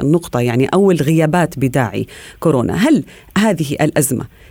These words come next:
لماذا أثرت لربما على الزمالك أكثر من الأهلي، أم أن هناك أسباب أخرى دخلت في خسارة، آه، البيض من الحمر في هذه المباراة؟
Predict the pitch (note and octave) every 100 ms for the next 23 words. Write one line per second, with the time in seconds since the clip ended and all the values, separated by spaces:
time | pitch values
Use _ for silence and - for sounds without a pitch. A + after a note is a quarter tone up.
0 | - A#3+ F4 A3 - - D3+ C#3 - D3
1 | D3 C3 C3 A#2+ B2+ B2 A#2+ C3 C3+ A#2+
2 | A#2+ - E3+ - - C3 - - - -
3 | D3 D3 - C#3 D3 C3 - D4+ D4 C#4+
4 | B3 F3+ F#3+ F3 - - D#3 C#3+ - A3
5 | - C#3+ A#2 - - - C#4 - G#3 F#3+
6 | G3 - G#3+ G#3 G#3 - G3+ - G3 D#3+
7 | C#3 - - - - - C#3 B2+ A#2 A#2
8 | G2 - - D#3 C#3 A3+ C#3+ C3+ A2 -
9 | A#2+ A2 - A#2 - B2 - - - -